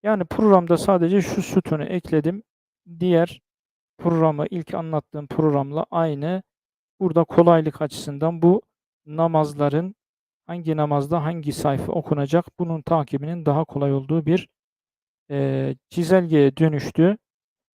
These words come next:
Bu şekilde devam edecek program. E, gelelim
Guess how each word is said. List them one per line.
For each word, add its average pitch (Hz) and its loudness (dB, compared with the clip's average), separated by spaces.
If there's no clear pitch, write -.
Bu 202 -4
şekilde 156 -2
devam 160 2
edecek 156 -2
program. 147 0
E, 170 0
gelelim 208 2